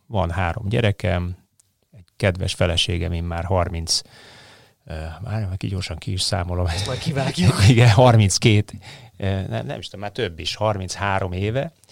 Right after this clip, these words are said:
Speaker 1: harminchárom egész pontosan. Ö, ugye klasszikusan a, a három gyerek, négy kerék, egy család, egy lakás, ö, modell.
Speaker 2: Futballoznak is a
Speaker 1: Ö,
Speaker 2: gyerekek.
Speaker 1: futballoznak a gyerekek, tehát, ö,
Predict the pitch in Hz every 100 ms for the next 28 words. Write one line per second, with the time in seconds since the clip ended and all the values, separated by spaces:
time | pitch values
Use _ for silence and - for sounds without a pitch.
0 | - - 104 90 85 - 90 85 87 87
1 | - - - - 127 143 143 - - -
2 | - - - - - 95 95 98 98 101
3 | 104 - - - 214 - 98 95 98 -
4 | 113 117 117 - - 98 - 98 92 90
5 | 92 92 98 113 104 92 92 92 90 98
6 | 95 - 95 90 87 - 101 98 92 -
7 | 92 - 95 87 85 92 92 90 92 95
8 | 87 - - 90 87 87 107 110 104 101
9 | 101 - - - - - - 92 98 139
10 | 127 127 123 120 120 120 107 107 104 113
11 | 95 104 101 98 107 107 - 110 - -